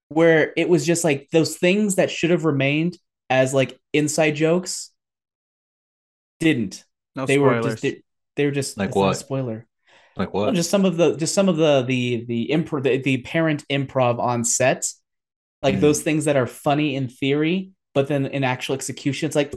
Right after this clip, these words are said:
Speaker 1: yeah, you really should have tried harder to make a better story, or you really should have tried harder to, like, write a better joke.
Speaker 3: I like Love and
Speaker 1: And
Speaker 3: Thunder.
Speaker 1: I didn't like Love and Thunder.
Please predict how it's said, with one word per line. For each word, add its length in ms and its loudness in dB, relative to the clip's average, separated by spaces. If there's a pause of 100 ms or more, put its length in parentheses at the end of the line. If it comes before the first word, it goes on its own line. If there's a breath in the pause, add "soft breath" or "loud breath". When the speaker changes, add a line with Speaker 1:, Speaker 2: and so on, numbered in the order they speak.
(160)
Speaker 1:
yeah, 240 2
you 180 2
really 220 0
should 220 -4
have 80 -4
tried 320 -2
harder 320 -2
to 80 -2
make 220 -4
a 40 -6
better 240 -2
story, 540 -4
or 120 -2
you 160 -2
really 200 2
should 200 -8
have 80 -8
tried 220 0
harder 260 0
to, 140 -6
like, 260 -4
write 260 0
a 40 -4
better 300 -2
joke. 400 -8 (440 soft breath)
Speaker 3:
I 120 0
like 80 2
Love 100 4
and 80 2
Speaker 1:
And 260 0
Speaker 3:
Thunder. 320 -12 (600)
Speaker 1:
I 120 -2
didn't 260 -4
like 220 -10
Love 160 -10
and 120 -16
Thunder. 340 -14